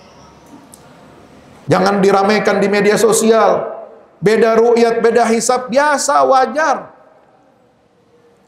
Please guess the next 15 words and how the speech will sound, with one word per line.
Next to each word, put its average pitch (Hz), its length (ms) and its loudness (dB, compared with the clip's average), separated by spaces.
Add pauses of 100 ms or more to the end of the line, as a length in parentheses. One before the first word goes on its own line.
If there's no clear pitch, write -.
(360)
Kecuali 254 480 0
bedanya 240 320 0
lima 262 160 -2
hari. 285 560 -2 (3250)
Lebih 247 240 0
dulu 330 400 2
dia 294 240 0
atau 311 320 0
lebih 277 160 0
lambat. 311 400 0 (2000)
Pas 247 240 -2
ditanya, 294 480 0
"Kenapa 339 400 0
kamu 311 160 -2
beda? 294 340 0